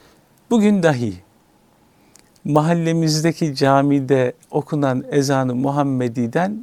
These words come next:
yirmi dakika sonra namazını kılar." "Anne niye? Niye böyle?" "Evladım er kişiler kılsın namazlarını."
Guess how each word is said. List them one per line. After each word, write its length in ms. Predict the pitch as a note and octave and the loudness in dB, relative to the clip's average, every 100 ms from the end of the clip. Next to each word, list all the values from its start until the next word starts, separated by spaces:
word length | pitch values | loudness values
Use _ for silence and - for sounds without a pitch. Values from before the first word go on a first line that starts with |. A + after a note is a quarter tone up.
| G#3+ | -8
yirmi 520 | D3 C#3+ F3+ F#3 F#3 | -4 0 0 -2 -2
dakika 520 | D3 - C#3 A#2+ B2+ | -4 -2 -6 -6 -8
sonra 520 | A2+ - D3+ C#3 A#2+ | -8 -4 0 0 0
namazını 440 | A2 G#2 G2 G#2+ G2 | 0 -2 -2 -4 -10
kılar." 340 | - - - - _ _ _ _ _ _ _ _ _ _ _ _ - | -10 -16 -16 -20 _ _ _ _ _ _ _ _ _ _ _ _ -4
"Anne 240 | F#3+ F#3+ | 0 0
niye? 280 | G3 G3 G#3 - _ _ _ _ _ _ _ - | 0 -2 -4 -10 _ _ _ _ _ _ _ -8
Niye 180 | F3+ G3+ | -6 -4
böyle?" 280 | F#3 F3 G#3 _ _ _ - | -4 -6 -8 _ _ _ -8
"Evladım 360 | F#3+ E3 C3 C3+ | -2 0 0 -2
er 140 | F3+ D3 | -4 -4
kişiler 380 | - D3 C3 | -6 -2 -2
kılsın 440 | A2+ - C3+ - B2 | 0 0 0 0 0
namazlarını." 500 | G#2 G2+ F2+ - | 0 -2 -4 -8